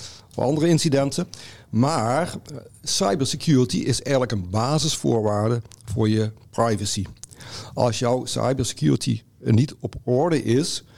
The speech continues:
dan zijn ook je persoonlijke gegevens, hè, je personal data, is ook niet beschermd. Dus het een kan niet zonder het ander.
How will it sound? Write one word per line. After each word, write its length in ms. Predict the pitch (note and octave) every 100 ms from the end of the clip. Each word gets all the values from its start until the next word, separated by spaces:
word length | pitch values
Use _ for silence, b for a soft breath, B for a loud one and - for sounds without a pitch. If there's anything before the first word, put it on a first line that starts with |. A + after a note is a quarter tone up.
| B B
dan 200 | - C3+
zijn 260 | B2+ A#2
ook 180 | - C#3
je 160 | A#2+ G#2
persoonlijke 800 | - - C#3+ B2+ B2+ A#2+ C#3 - D3+
gegevens, 580 | C3+ B2 E3+ F3 A2 -
hè, 100 | D#3
je 320 | D#3+ A2+ A2
personal 500 | - D3 A#2 A#2 G2+
data, 460 | A#2 B2+ E3 - - - -
is 220 | D#3+ B2 - -
ook 260 | F#3 - -
niet 320 | C#3 B2+ - -
beschermd. 600 | A2 - B2+ G2+ - - - _ _ B B B
Dus 200 | - A2+ - _ _ _ _
het 200 | - -
een 300 | C#3 E3+ G#3
kan 180 | - G#2+
niet 240 | A2 - -
zonder 360 | - D#3 D3 D3+
het 100 | D#3
ander. 300 | D#3 A#2+